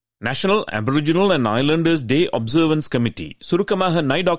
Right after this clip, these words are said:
வாரம் நேற்று ஜூலை ஐந்தாம் தேதி முதல் அடுத்த ஞாயிறு ஜூலை பன்னிரெண்டாம் தேதி வரை கடைபிடிக்கப்படுகிறது.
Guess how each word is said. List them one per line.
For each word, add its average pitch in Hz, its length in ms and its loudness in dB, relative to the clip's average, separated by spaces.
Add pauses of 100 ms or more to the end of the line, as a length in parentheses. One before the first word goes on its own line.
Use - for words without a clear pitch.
வாரம் 123 340 0
நேற்று 143 360 0
ஜூலை 170 440 2
ஐந்தாம் 175 400 0
தேதி 120 240 0
முதல் 117 380 0
அடுத்த 226 360 -2
ஞாயிறு 131 340 0
ஜூலை 135 460 0
பன்னிரெண்டாம் 170 500 0
தேதி 117 280 0
வரை 95 240 0
கடைபிடிக்கப்படுகிறது. 107 1200 -2